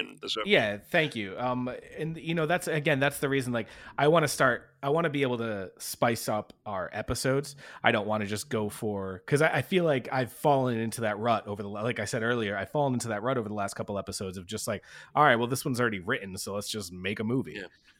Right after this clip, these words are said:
Speaker 2: You know, so
Speaker 1: <laughs> I will, I will take that as a friendly challenge, but my
Speaker 2: <laughs> Let's
Speaker 1: dude,
Speaker 2: do
Speaker 1: and I
Speaker 2: it.
Speaker 1: will, I will come back to the table next week with something
Speaker 2: Yeah.
Speaker 1: really fucking out there. If you thought Tilt-A-Whirl was out there,
Speaker 2: <laughs>
Speaker 1: I'm gonna get
Speaker 2: Dude, it's still one of your best pitches.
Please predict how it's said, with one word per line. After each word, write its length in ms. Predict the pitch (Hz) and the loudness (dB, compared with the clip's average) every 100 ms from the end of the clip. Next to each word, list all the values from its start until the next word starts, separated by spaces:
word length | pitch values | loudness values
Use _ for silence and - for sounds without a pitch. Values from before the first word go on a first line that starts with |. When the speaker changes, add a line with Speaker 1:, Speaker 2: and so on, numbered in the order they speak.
| 117 | -2
Speaker 2:
You 140 | 113 113 | 0 4
know, 200 | 120 147 | 4 4
so 320 | 147 131 113 | 4 4 6
Speaker 1:
<laughs> 40 | |
I 120 | 110 131 | 8 8
will, 260 | 135 131 120 | 8 8 6
I 60 | 135 | 4
will 100 | 175 | 2
take 220 | 165 151 | -2 2
that 180 | 151 147 | 4 4
as 120 | 123 | 4
a 40 | 117 | 2
friendly 320 | 135 135 127 | 4 4 2
challenge, 460 | 131 131 120 95 92 | 0 0 2 0 -2
but 200 | 90 87 | -6 -4
my 180 | 90 | -6
Speaker 2:
<laughs> 0 | |
Let's 300 | 90 92 92 | -2 4 4
Speaker 1:
dude, 80 | 180 | 4
Speaker 2:
do 160 | 214 220 | 4 6
Speaker 1:
and 80 | 101 | 4
I 20 | |
Speaker 2:
it. 60 | 85 104 | -2 -4
Speaker 1:
will, 60 | |
I 40 | 98 | -4
will 140 | 95 - | -4 -6
come 100 | 101 | 2
back 140 | 104 101 | 4 4
to 60 | |
the 40 | - | -2
table 300 | 113 110 98 | 4 6 6
next 300 | 101 107 - | 4 4 0
week 240 | 95 - | -6 -6
with 100 | 98 | -10
something 360 | - 104 90 85 | -6 -6 -8 -10
Speaker 2:
Yeah. 320 | 123 127 95 - | 0 2 2 0
Speaker 1:
really 240 | 110 117 104 | 0 2 4
fucking 320 | 120 - 101 | 4 4 4
out 180 | 104 101 | 2 2
there. 220 | 95 87 80 - | -2 -2 -4 -2
If 120 | 107 127 | 0 0
you 80 | |
thought 260 | 131 123 107 | 2 2 2
Tilt-A-Whirl 600 | - 131 120 104 101 95 | 2 2 4 4 4 4
was 100 | 92 | 2
out 240 | 95 95 180 | 0 4 8
there, 300 | 190 202 - | 10 10 8
Speaker 2:
<laughs> 40 | |
Speaker 1:
I'm 120 | 208 113 | 6 2
gonna 160 | 87 | -4
get 200 | 90 104 - 135 | -2 -2 -4 -10
Speaker 2:
Dude, 200 | - 196 | 4 4
it's 240 | 156 160 - | 4 -2 -2
still 240 | - 202 | 4 6
one 120 | 139 139 | 6 4
of 100 | 123 | 2
your 80 | |
best 260 | 110 117 - | 2 2 2
pitches. 340 | 113 101 85 | -6 -6 -10